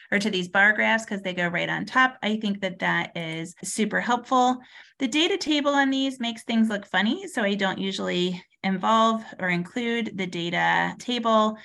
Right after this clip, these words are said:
One thing that we forgot to talk about on the last one is we can include a trend line.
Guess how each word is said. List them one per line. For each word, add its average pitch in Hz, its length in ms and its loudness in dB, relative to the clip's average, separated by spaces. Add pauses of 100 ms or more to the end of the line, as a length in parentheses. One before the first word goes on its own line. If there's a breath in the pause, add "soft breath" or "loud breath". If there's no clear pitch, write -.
(560 loud breath)
One 381 280 2
thing 320 220 0
that 262 100 2
we 208 100 2
forgot 220 300 2
to 226 60 -6
talk 226 200 -2
about 208 200 0
on 185 80 0
the 170 100 -2
last 160 320 -4
one 302 160 2
is 285 160 0
we 262 140 0
can 339 320 -2
include 285 340 0
a 196 80 0
trend 190 460 -2
line. 277 340 0